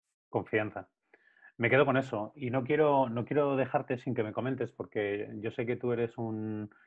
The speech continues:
Quería hacerte dos, dos, eh, preguntas fuera de, fuera de tiempo, aprovechando la confianza que, que tenemos. Eh, la primera es que me consta que eres un, un defensor, eh, a ultranza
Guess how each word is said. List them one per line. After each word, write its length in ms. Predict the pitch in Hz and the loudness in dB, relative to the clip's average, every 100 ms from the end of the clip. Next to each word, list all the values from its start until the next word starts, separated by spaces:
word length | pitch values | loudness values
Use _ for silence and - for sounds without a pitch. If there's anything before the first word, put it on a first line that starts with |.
| _ | _
Quería 180 | 107 110 | 0 2
hacerte 260 | - 110 120 | 2 0 2
dos, 280 | 113 110 - | 4 2 -2
dos, 420 | 110 110 - - - | -4 -4 -4 -8 -2
eh, 640 | 110 104 104 101 101 95 - _ _ _ | 0 2 2 2 0 -2 -6 _ _ _
preguntas 440 | - 107 117 117 - | -2 2 2 2 0
fuera 260 | 127 110 107 | 2 2 2
de, 440 | 104 104 101 98 | 2 2 0 -2
fuera 180 | - 107 | -2 0
de 100 | 104 | 0
tiempo, 220 | 123 120 | 0 0
aprovechando 480 | 107 110 104 - 107 | 0 0 -2 -2 -2
la 80 | 101 | -2
confianza 380 | 104 - 104 110 | -4 -4 -2 0
que, 220 | 104 104 - - _ - | 0 -2 -10 -20 _ -2
que 100 | 113 | 0
tenemos. 460 | 110 131 113 123 _ _ _ _ _ - | 2 2 0 -6 _ _ _ _ _ -2
Eh, 360 | 110 104 107 117 | 2 2 2 0
la 140 | 117 | -2
primera 300 | 117 120 135 | 0 2 2
es 80 | 143 | 2
que 80 | 165 | 0
me 120 | 127 | -2
consta 280 | 135 123 131 | -2 -2 0
que 60 | |
eres 200 | 131 131 | 0 0
un, 640 | 131 127 120 117 110 104 - | -2 -2 0 0 -2 -6 -10
un 140 | 120 120 | -4 -2
defensor, 640 | 127 120 - 120 120 - - | 0 -2 2 4 4 0 -4
eh, 520 | 120 107 104 101 98 101 | 0 0 0 0 0 -2
a 80 | 101 | -4
ultranza 640 | 104 - 120 107 110 110 | -4 0 0 0 -4 -6